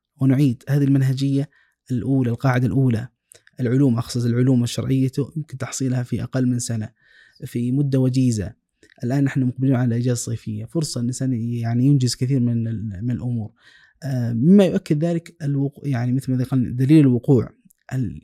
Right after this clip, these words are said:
بيننا من إخواننا وزملائنا وأصدقائنا ومن نعرف ومن لا نعرف، من هم في تخصصات غير علمية وشرعية، ومع ذلك طلبوا العلم وحصلوا وألفوا وكتبوا،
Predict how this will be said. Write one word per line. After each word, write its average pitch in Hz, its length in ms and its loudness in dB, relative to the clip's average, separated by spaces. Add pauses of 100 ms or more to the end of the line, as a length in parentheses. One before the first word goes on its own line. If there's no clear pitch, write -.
بيننا 139 540 4
من 117 180 -2
إخواننا 110 640 -4
وزملائنا 113 880 -4
وأصدقائنا 113 840 -6
ومن 117 280 0
نعرف 117 380 -2
ومن 123 140 -2
لا 131 120 0
نعرف، 147 380 0 (760)
من 151 400 0 (580)
هم 135 260 2
في - 160 -2
تخصصات 131 520 -4
غير 147 140 0 (100)
علمية 139 560 -2 (160)
وشرعية، 139 500 -2
ومع 120 200 -2
ذلك 147 360 -4 (840)
طلبوا 123 300 -2
العلم 151 460 0
وحصلوا 143 640 -2
وألفوا 147 760 0
وكتبوا، 156 500 0